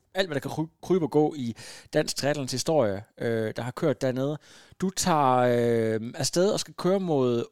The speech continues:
unge, unge Laura Madsen, der er lidt foran på svømningen, men så kommer du ellers bare flyvende og, øh, helmer ikke på noget tidspunkt. Øh, ved du selv, hvor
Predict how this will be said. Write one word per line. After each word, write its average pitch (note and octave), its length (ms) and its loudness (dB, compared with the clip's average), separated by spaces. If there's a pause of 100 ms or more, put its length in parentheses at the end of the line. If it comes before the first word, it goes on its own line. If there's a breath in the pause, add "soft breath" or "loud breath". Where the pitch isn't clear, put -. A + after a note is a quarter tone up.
unge, F3+ 360 2
unge F#3+ 340 2 (300 soft breath)
Laura C3 220 0
Madsen, C#3 440 2
der B2+ 100 0
er B2+ 100 4
lidt D#3+ 200 2
foran E3 280 2
på D3+ 100 -8
svømningen, D#3+ 500 -4
men B2+ 100 -6
så E3+ 80 -4
kommer E3 220 -4
du D3 80 -8 (160)
ellers F#3 360 -2
bare F3 280 0
flyvende F#3+ 540 -2
og, B2+ 380 4 (640 soft breath)
øh, B2+ 200 6
helmer D#3 460 4
ikke D#3+ 120 0
på - 60 -6
noget E3+ 180 2
tidspunkt. - 720 -2
Øh, B2 320 0 (300)
ved G#3+ 160 4
du G3 160 -8
selv, - 400 0 (1200)
hvor C#3+ 240 4